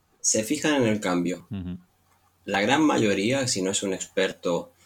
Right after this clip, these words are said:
Speaker 1: o un vendedor, un mecánico, alguien que ya ha tenido muchas bicis, alguien que es normal,
Speaker 2: Sí.
Speaker 1: ¿vale? Como la gran mayoría que no son tan aficionados, ¿no?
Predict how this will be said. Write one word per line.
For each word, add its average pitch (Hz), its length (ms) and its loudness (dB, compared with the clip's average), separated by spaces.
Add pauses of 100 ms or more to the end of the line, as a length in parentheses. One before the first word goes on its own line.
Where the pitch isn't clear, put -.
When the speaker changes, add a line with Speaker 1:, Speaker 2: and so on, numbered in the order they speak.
(280)
Speaker 1:
o 82 320 -2
un 90 200 -2
vendedor, 90 480 0
un 90 100 0
mecánico, 90 540 -4
alguien 95 200 -4
que 87 100 -2
ya 90 320 -2 (420)
ha - 260 0 (220)
tenido 90 300 2
muchas 95 360 0
bicis, 113 500 0 (500)
alguien 151 260 2
que 135 120 4
es 135 40 4
normal, 135 540 4
Speaker 2:
Sí. 90 180 -12
Speaker 1:
¿vale? 151 320 -2 (180)
Como 92 140 -4
la 87 80 -2
gran 95 180 2
mayoría 110 460 2
que 101 80 -4
no 95 60 -2
son 98 180 -4
tan 101 140 -4
aficionados, 101 480 -2
¿no? 139 200 -4